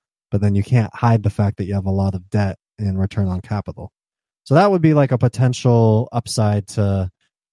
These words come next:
to using return on capital. And I know if you go on Google and, and you search, you know, sometimes they'll talk about, instead of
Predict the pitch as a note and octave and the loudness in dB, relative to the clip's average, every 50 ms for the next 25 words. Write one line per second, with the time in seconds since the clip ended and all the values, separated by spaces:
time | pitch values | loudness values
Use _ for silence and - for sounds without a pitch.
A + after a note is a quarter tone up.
0 | _ _ - A2+ A2 A2+ A#2 A2+ A2 A2 A2 G#2+ G2 - A2 G#2+ G2 F#2+ F#2+ F#2 | _ _ 0 2 4 4 4 2 2 0 -2 -2 -2 -2 -4 -4 -2 -4 -6 -6
1 | - - G#2+ G2 - G2+ F2+ F#2 F#2 F#2 F#2 - _ _ _ _ _ _ _ _ | -6 -6 -6 -4 -4 -4 -4 -4 -4 -6 -8 -10 _ _ _ _ _ _ _ _
2 | _ _ _ - G2+ G#2 G#2 G#2 G#2 G#2+ A2+ A#2 A#2 A#2 A2+ - A2+ A2 G#2+ A2 | _ _ _ -6 -4 -2 0 0 0 2 2 4 4 2 2 0 0 0 2 4
3 | A2 A2 A2 G#2+ G2+ G#2+ G#2+ G#2 G#2 G#2 G2+ G2+ G2+ G2 G2 G#2+ G#2+ G#2 G2+ G2+ | 4 4 2 2 2 0 2 2 4 2 2 2 0 -2 -4 -6 -8 -8 -8 -6
4 | G2+ G2+ G2 - - - G#2 G2+ G2 - - - - - - _ _ _ _ _ | -6 -6 -6 -4 -2 0 0 0 0 -2 -6 -12 -16 -18 -20 _ _ _ _ _
5 | _ _ _ - G#2+ G2 - - G#2 G2+ A2 G#2 G2+ G#2 G2 - G#2+ G2+ F#2+ - | _ _ _ -6 -6 -4 -4 -4 -4 -2 -2 0 0 -2 -2 -2 -2 -2 -2 -2
6 | F#2 G#2 G2 G2 F#2+ F#2 - - _ _ _ _ _ _ _ _ _ _ _ _ | 0 2 2 2 2 2 0 -4 _ _ _ _ _ _ _ _ _ _ _ _
7 | _ _ _ _ _ _ _ - B2 G#2+ - - A2 G#2+ A2 G2+ F#2 - | _ _ _ _ _ _ _ -8 -8 -4 -2 0 2 2 2 0 0 -4